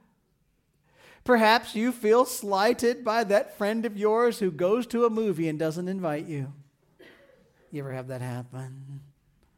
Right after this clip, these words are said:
This may not be a situation where you need to formally work through the forgiveness and reconciliation process. You can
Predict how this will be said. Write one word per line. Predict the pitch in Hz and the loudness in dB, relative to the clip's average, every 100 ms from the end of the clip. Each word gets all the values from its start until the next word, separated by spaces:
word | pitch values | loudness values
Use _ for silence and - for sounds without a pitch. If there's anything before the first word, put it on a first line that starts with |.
| _ _ _ _ _ _ _ _ _ _ _ _ _ | _ _ _ _ _ _ _ _ _ _ _ _ _
This | - 285 294 - | -8 -8 -8 -14
may | 233 220 202 | -10 -8 -8
not | 190 196 226 247 - | -8 -8 -10 -12 -12
be | 226 226 | -8 -8
a | |
situation | 202 - 226 - 196 175 190 233 - 156 | -8 -10 -12 -10 -8 -4 -4 -6 -8 -8
where | 151 | -6
you | 156 | -6
need | 175 | -6
to | 160 | -8
formally | - 180 202 208 180 | -10 -6 -4 -4 -6
work | 160 156 175 180 | -4 -4 -6 -8
through | - 208 | -10 -8
the | 175 | -8
forgiveness | - 170 143 170 180 185 | -8 -8 -6 -6 -6 -8
and | 175 160 | -8 -8
reconciliation | 165 180 160 190 175 160 175 180 147 | -8 -10 -10 -10 -8 -6 -8 -10 -16
process. | 147 165 151 - 131 127 - - - - - _ _ _ _ _ _ _ _ _ _ _ _ - | -14 -12 -12 -14 -18 -20 -20 -20 -20 -20 -20 _ _ _ _ _ _ _ _ _ _ _ _ -4
You | 175 233 269 | 0 2 0
can | - - 277 269 151 131 160 208 233 - | -6 -10 -6 -6 -6 -8 -6 -4 -6 -8